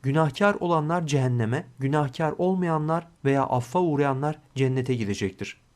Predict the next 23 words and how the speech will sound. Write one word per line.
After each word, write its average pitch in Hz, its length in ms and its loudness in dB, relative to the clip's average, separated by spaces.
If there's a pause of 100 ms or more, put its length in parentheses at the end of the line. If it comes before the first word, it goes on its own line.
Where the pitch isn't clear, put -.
(260)
Avrupa 160 380 0
medeniyeti 123 720 0 (240)
insanların 160 680 0
inançlarını 156 760 -2
zedeledi 120 640 2 (600)
ve 143 160 2
ahiret 139 500 0
inancını 143 560 0 (120)
adeta 165 480 0
silip 151 320 -6
süpürdü. 104 500 -4 (600)
Kendi 143 380 0
mimarını 156 600 2
bilmeyen 156 380 0
mimarlar 135 540 0
yetişti. 101 520 -6 (480)
Kendi 143 300 0
mühendisini 147 640 -2
bilmeyen 160 380 -2
mühendislerin 139 640 0
sayısı 139 420 -4
arttı. 117 400 -2 (640)
Böylece 160 480 2